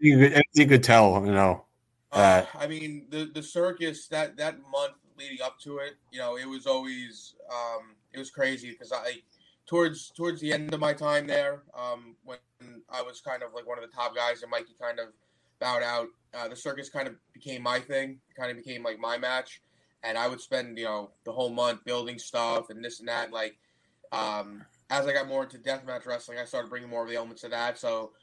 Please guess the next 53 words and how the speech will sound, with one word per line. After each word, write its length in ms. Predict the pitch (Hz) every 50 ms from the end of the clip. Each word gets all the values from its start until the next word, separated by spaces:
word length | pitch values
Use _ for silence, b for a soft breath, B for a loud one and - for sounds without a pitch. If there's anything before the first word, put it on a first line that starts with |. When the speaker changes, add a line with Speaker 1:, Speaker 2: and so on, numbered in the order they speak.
| _ _ _ _ _ _ _ 127
Speaker 2:
I 60 | -
remember 220 | 135 139 135 123 -
times, 340 | 139 131 131 131 123 113
like, 180 | 120 117 110 104
building 300 | 135 131 131 123 127 123
stuff 320 | - - - 123 117 110
and 100 | 120 113
guys, 280 | 117 120 120 120 120 117 - -
like, 120 | 120 113
the 40 | 104
guy, 180 | 117 127 127 123
other 140 | 127 131 135
guys 240 | 127 123 120 117 113
that 80 | 117
were 100 | 117 117 117
in 40 | 117
the 60 | 117
match, 300 | 117 117 117 117 110 -
just 240 | 110 101 - - - _ _ _ _
ghost 340 | - 139 135 131 131 - -
white, 420 | 123 123 123 120 117 120 120 117 - _
um, 420 | 120 113 110 110 107 107 104 104 - _ _ _ _ _ _ _ -
freaking 300 | 147 139 135 135 131 127
out. 220 | 120 120 120 123
One 120 | 135 147 160
of, 100 | 156 -
one 140 | 139 151 156
of 40 | 156
my 120 | 151 139 - -
favorites, 520 | - 147 143 143 147 143 - - - - _ _ _ _ _ _ -
I 60 | 135
guess, 180 | 131 131 123 -
favorite 320 | - 139 135 139 135 131
stories 300 | - - 127 123 120 120 -
for 80 | 127
me 200 | 123 127 127 127
was, 240 | 120 120 117 113 107
uh, 280 | 120 117 113 110 110 107 - _ _ _ _ _ _ _ _ _ _ _ _ _ _ _ _
me 200 | 127 139 147 147
and 80 | 139 135
Dreamer. 520 | 139 143 147 147 143 135 131 123 117 - - _ -
Uh, 280 | 123 117 113 113 113
there, 220 | 110 123 123 117 120
I 60 | 127
don't 200 | 131 135 135 131
remember 260 | 127 131 131 123 120
which 200 | 120 123 123 -
one 120 | 131 120
it 60 | 113 117
was, 260 | 120 120 117 113 110
but 100 | 117 117
I 60 | 117
know 200 | 123 127 123 120